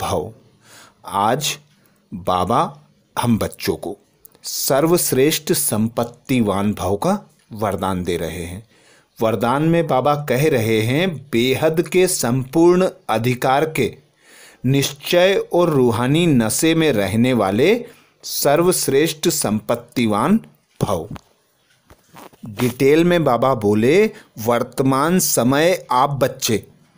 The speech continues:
ऐसे श्रेष्ठ संपूर्ण अधिकारी बनते हो जो स्वयं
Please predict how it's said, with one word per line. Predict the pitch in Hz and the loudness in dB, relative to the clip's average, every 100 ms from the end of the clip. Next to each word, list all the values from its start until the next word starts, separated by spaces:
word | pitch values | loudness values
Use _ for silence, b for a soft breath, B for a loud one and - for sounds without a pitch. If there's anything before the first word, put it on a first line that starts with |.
| b b b b _ | b b b b _
ऐसे | 131 139 - 190 196 | 2 2 4 4 4
श्रेष्ठ | - - 139 175 - - | 2 2 2 2 0 -2
संपूर्ण | 185 - - 123 139 147 160 175 190 - _ | 0 0 -2 0 0 2 4 6 4 -2 _
अधिकारी | 117 113 123 147 147 | -2 -2 0 2 2
बनते | 156 113 101 110 | 2 0 0 0
हो | 98 92 - _ b b b b b b | 0 -4 -10 _ b b b b b b
जो | 113 170 185 | 0 2 2
स्वयं | - 139 131 156 185 | 2 2 4 4 4